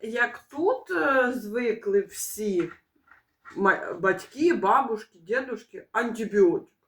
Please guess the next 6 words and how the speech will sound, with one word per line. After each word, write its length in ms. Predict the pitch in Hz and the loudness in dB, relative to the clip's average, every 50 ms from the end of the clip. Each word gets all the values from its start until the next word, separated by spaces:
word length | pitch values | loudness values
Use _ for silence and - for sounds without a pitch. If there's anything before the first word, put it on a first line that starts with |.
| _ - | _ -4
Антибіотик, 840 | 202 202 196 - 175 160 160 214 269 349 392 415 - 339 311 262 | -4 -4 -4 -6 -10 -12 -4 0 4 4 4 4 4 0 -2 -2
бо 100 | 233 220 | -4 -4
так 280 | 214 - 220 208 214 - | -2 -2 -4 -4 -4 -6
температура 640 | 208 196 196 - 208 196 196 190 - 202 190 185 185 | -10 -8 -6 -6 -4 -4 -4 -6 -6 -6 -4 -4 -4
не 140 | 185 190 | -6 -6
спаде. 580 | 185 - - - 208 202 202 220 247 269 285 - | -8 -12 -10 -8 -8 -4 -2 -2 -2 -2 -2 -4